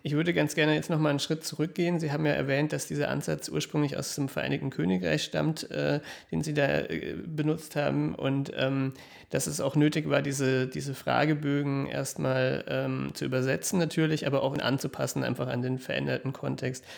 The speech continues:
Wo liegen denn vielleicht so ein bisschen die Unterschiede zwischen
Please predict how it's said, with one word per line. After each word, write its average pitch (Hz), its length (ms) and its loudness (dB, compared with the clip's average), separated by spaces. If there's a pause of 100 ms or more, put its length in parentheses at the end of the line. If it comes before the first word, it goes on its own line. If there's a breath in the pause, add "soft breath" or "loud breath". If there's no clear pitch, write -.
(380 loud breath)
Wo 147 100 4
liegen 180 300 4
denn 160 180 4
vielleicht 151 340 0
so 156 100 0
ein 143 380 -2 (420)
bisschen 156 320 2
die 135 100 0
Unterschiede 156 760 2
zwischen 143 500 0